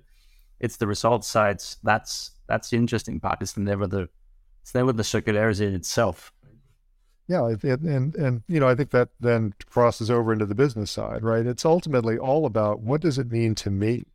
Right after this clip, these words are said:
Speaker 2: <laughs> right? It's not about theories and all of that. It's what, what does it mean to me? And I think,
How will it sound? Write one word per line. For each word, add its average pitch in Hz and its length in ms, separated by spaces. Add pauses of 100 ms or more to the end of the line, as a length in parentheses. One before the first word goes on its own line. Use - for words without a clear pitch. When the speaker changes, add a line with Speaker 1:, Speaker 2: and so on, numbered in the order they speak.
(120)
Speaker 2:
<laughs> - 280
right? 147 260
It's - 840
not 170 180
about 127 300
theories 127 760
and 113 400
all 107 240
of 98 100
that. 101 260
It's 117 200
what, 123 180
what 143 180
does 156 140
it 143 100
mean 117 240
to 107 120
me? 131 360 (120)
And 117 140
I 117 80
think, 131 400